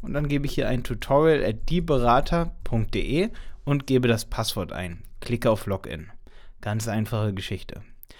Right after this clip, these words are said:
So, und jetzt habe ich hier einen Account. Die ganzen Details zu meinem Server und die wichtigen Sachen, die finde ich hier unter My Accounts, also unter meine Accounts. Ich kann da auch mehrere drunter verwalten. So,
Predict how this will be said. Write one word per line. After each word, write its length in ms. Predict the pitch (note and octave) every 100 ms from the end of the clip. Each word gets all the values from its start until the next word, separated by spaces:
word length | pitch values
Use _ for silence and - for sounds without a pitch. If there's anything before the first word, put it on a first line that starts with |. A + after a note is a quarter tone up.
| - - -
So, 240 | - G#2
und 120 | G2
jetzt 240 | G#2+ D3 -
habe 180 | D3+ D3
ich 80 |
hier 460 | - C#3 C3 B2+ -
einen 420 | A2 G#2+ G#2 G2 -
Account. 640 | G2 - G2+ C#3+ D#4+ - -
Die 100 | A2
ganzen 320 | A#2+ D3 C#3
Details 480 | A#2 D#3 F#3+ G#3 -
zu 100 | D#3+
meinem 280 | D#3 D#3
Server 420 | - C3+ C3 B2+ A#2+
und 140 | G#2+
die 100 | G#2
wichtigen 340 | D#3 - C3+
Sachen, 220 | B2+ A#2+ A2
die 80 |
finde 260 | G2+ D3+ E3+
ich 80 | -
hier 120 | B2
unter 400 | A#2 A2 G#2+ G#2+
My 320 | - G#2+ A2+
Accounts, 460 | G2 - G2+ E2+ - -
also 220 | G2 F#2
unter 220 | G2+ F#2
meine 540 | F#2 G2 G#2+ G#2+ -
Accounts. 520 | G2 - D#2 D2+ - -
Ich 100 | -
kann 160 | - A2+
da 100 | E2+
auch 180 | - - -
mehrere 380 | G#2+ G#2+ F#2+ F2+
drunter 460 | F2+ F2 E2+ D2+ - -
verwalten. 540 | - G#2 F#2 F2 - - - - - -
So, 380 | - G#3+ C3 -